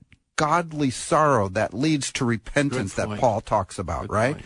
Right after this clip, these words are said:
Speaker 2: yeah.
Speaker 1: We deserve our, he understood now that he was a sinner, and this guy who was being crucified next to him had the power to bring him into the kingdom, even though they were both about to die. So I think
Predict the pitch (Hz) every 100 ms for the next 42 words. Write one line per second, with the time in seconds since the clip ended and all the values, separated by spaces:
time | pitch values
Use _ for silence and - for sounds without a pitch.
0 | - 95 104 147 240 185 156 151 208 175
1 | 117 165 208 - 185 208 196 139 - -
2 | 196 98 95 95 85 82 _ _ - 123
3 | 135 147 127 110 98 - - 220 151 95
4 | 107 - _ 123 120 123 214 254 208 -
5 | 208 190 180 170 202 190 143 202 - -
6 | 165 156 180 190 - 135 131 147 139 -
7 | - 202 185 117 117 _ _ _ - 104
8 | 135 160 175 180 151 139 123 120 - 170
9 | 131 107 - 143 131 135 127 120 107 117
10 | 107 107 101 113 139 113 - 185 196 262
11 | 247